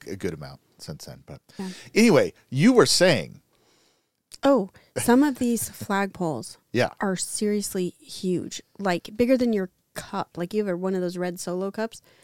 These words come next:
Speaker 2: Like,
Speaker 1: Yeah, like, huge.
Speaker 2: huge, uh, flagpoles, and it's like, so
Speaker 1: You, where do you put that when you lug it around on your
Speaker 2: Uh,
Speaker 1: R V?
Speaker 2: not just,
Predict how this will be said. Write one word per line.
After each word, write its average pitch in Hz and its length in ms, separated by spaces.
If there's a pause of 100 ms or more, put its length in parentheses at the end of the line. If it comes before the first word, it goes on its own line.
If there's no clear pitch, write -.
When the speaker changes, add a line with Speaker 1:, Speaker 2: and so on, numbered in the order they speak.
(440)
Speaker 2:
Like, 208 120
Speaker 1:
Yeah, 165 140
like, 123 200
huge. 214 360
Speaker 2:
huge, 277 540
uh, - 280
flagpoles, 208 720
and 220 100
it's 220 220
like, 214 280 (800)
so 254 380
Speaker 1:
You, 143 40
where 208 160
do 240 80
you 220 160
put - 340
that 123 200
when 127 140
you 135 100
lug 151 400
it 175 80
around 185 400
on 113 100
your 113 220
Speaker 2:
Uh, - 80
Speaker 1:
R 165 220
V? 180 300
Speaker 2:
not 269 260
just, - 240